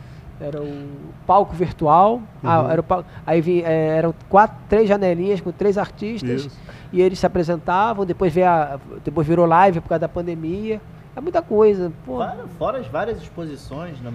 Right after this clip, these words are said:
Speaker 3: também,
Speaker 1: Não,
Speaker 3: fora
Speaker 1: é.
Speaker 3: o Polo.
Speaker 1: A última exposição nossa na biblioteca, ano passado,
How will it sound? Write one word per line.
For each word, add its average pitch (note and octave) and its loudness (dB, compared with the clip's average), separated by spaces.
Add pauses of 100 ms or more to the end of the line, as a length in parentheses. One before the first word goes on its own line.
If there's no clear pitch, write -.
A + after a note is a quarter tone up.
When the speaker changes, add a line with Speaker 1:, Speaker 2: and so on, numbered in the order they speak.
Speaker 3:
também, A#2+ 2
Speaker 1:
Não, B3+ 8
Speaker 3:
fora D3+ 0
Speaker 1:
é. A2+ -2
Speaker 3:
o - -18
Polo. A2 -10
Speaker 1:
A G#3 10
última D#4 6
exposição F#3 2
nossa D#3+ 2
na C3+ 6
biblioteca, C#3+ -2
ano C#3 -10
passado, D3+ 0